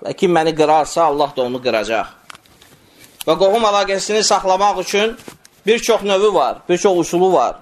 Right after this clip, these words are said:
Məsələn, qohumlarla salamlaşmaq və həmçinin onları ziyarət eləmək.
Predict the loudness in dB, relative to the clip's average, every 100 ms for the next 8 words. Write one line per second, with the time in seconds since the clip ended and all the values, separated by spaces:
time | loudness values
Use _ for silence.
0 | -4 0 2 2 2 2 2 2 2 2
1 | 0 -2 -4 -2 0 0 0 -4 0 0
2 | 0 -8 _ _ _ -20 _ -2 0 0
3 | 0 2 2 0 0 2 2 0 -2 0
4 | 0 -2